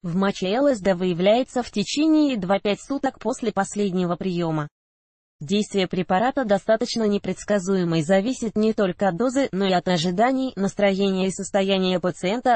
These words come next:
а также от актуальной ситуации и окружающей обстановки. Развитие зависимости от Л С Д.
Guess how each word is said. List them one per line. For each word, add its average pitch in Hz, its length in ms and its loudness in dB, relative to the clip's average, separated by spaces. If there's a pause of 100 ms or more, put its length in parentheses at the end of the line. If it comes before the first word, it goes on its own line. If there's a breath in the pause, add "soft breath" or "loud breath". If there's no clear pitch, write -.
а 160 120 0
также 156 420 -2 (720)
от 202 160 -2
актуальной 208 500 2
ситуации 175 560 0
и 190 160 -4
окружающей 185 680 -2
обстановки. 190 760 -2 (400)
Развитие 202 560 0
зависимости 196 580 -2
от 180 160 2
Л 170 220 0
С 226 160 -2
Д. 160 240 -2